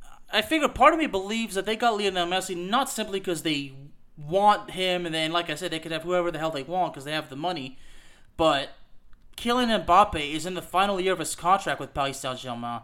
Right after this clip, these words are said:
and it's really believed that he's gonna be leaving. I mean, I've said this many times, and I'll say this again. I want Mbappe out of Paris Saint-Germain. If it could happen tomorrow, I would be happy.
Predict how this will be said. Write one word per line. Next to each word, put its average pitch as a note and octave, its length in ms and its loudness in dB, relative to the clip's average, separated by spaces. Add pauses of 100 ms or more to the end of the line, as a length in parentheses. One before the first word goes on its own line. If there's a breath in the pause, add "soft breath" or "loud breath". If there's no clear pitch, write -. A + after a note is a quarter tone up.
(340 soft breath)
and E3 180 2
it's E3+ 220 2
really G#3 280 0
believed F#3 360 0
that E3 60 -4
he's F3+ 160 -4
gonna E3 200 -2
be D3+ 140 -10
leaving. D#3 340 -8
I B2 60 -8
mean, B2+ 340 -6
I've F3 220 -2
said A3 100 -2
this G#3 160 0
many G3+ 160 -2
times, G3 320 0
and E3+ 80 0
I'll E3 80 2
say F3+ 160 -4
this E3+ 200 -4
again. D#3 260 -4 (400 soft breath)
I F#3 240 6
want F#3 440 4 (180)
Mbappe F3 720 6
out F#3 240 8
of E3+ 160 -4
Paris F3 260 4
Saint-Germain. E3 640 -2 (180 loud breath)
If F3 140 -8
it G3 60 0
could F#3 120 -2
happen G#3 320 4
tomorrow, G3+ 440 6
I F#3+ 80 6
would F3+ 180 0
be F3+ 100 -2
happy. E3+ 480 4